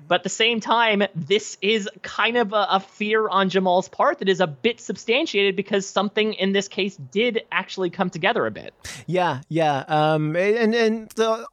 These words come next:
Speaker 2: All Women's Alliance, that it's, it's not just Survivor, it's, it's Big Brother as well. And
Speaker 1: Oh,
Speaker 2: it's
Speaker 1: yeah.
Speaker 2: just
Speaker 1: Oh,
Speaker 2: like,
Speaker 1: yeah.
Speaker 2: it's, it's just such a, it's,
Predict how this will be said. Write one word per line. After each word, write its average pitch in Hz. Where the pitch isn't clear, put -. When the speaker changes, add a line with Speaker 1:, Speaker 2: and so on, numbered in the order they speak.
Speaker 2:
All 214
Women's 190
Alliance, 151
that 156
it's, -
it's 175
not -
just 170
Survivor, 127
it's, 123
it's 156
Big 170
Brother 147
as 113
well. 156
And 135
Speaker 1:
Oh, -
Speaker 2:
it's 117
Speaker 1:
yeah. 101
Speaker 2:
just 170
Speaker 1:
Oh, 123
Speaker 2:
like, 113
Speaker 1:
yeah. 104
Speaker 2:
it's, 208
it's 196
just 226
such -
a, 180
it's, -